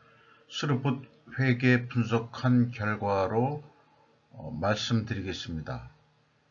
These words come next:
어, 부재로 운송 및 복합 물류 사업과 씨케이디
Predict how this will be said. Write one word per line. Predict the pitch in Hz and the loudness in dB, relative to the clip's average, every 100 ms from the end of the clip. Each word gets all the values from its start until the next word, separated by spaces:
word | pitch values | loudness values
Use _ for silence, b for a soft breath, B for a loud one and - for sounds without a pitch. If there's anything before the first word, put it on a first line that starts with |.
| _ - | _ -18
어, | 80 76 - | -16 -16 -6
부재로 | 120 127 123 120 123 123 117 117 113 110 107 104 90 92 147 - | 2 6 6 6 4 4 6 6 6 4 2 -2 -2 -4 -6 -4
운송 | 120 123 120 131 131 127 | 4 6 6 4 2 2
및 | 151 147 - | 0 -6 -10
복합 | 107 - - 131 | -10 -8 -6 -2
물류 | 127 110 110 110 117 | 0 -2 -2 -2 -2
사업과 | 113 110 101 90 - 87 107 123 B B B B B | -2 -4 -4 -4 -4 -4 -4 -8 B B B B B
씨케이디 | - - 165 - 135 120 117 123 156 - | -14 -12 -8 -2 2 2 2 -2 -2 -8